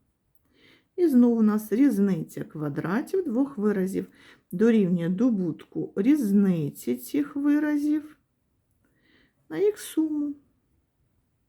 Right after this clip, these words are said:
У дев'ятому завданні використаємо метод групування. Згрупуємо перший і другий доданок.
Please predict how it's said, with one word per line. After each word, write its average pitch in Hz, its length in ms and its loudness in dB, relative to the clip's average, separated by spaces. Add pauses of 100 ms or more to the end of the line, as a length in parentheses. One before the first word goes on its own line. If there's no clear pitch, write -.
(3250)
У 269 140 2
дев'ятому 185 800 0
завданні 151 720 -2
використаємо 302 840 0
метод 214 280 -2
групування. 156 680 -4
Згрупуємо 190 520 0
перший 165 480 -6
і 160 40 -6
другий 156 360 -4
доданок. 285 680 -4